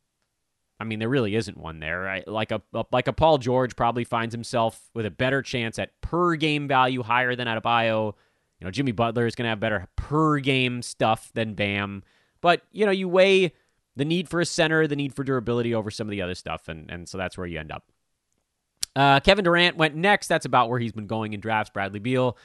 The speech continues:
kinda same story. He could actually start to fall and become a value here. Uh, folks, I think, writing off his potential with Westbrook in town, it doesn't change things for Beal all that much,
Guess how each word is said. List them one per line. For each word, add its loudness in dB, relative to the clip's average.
kinda 0
same -2
story. 2
He 2
could 2
actually 4
start 0
to -4
fall 4
and -2
become -2
a -8
value 4
here. -4
Uh, -18
folks, 0
I 2
think, -2
writing 2
off -2
his -2
potential -4
with -8
Westbrook -2
in -8
town, -4
it -8
doesn't 2
change -6
things -10
for -12
Beal -6
all 6
that 0
much, 0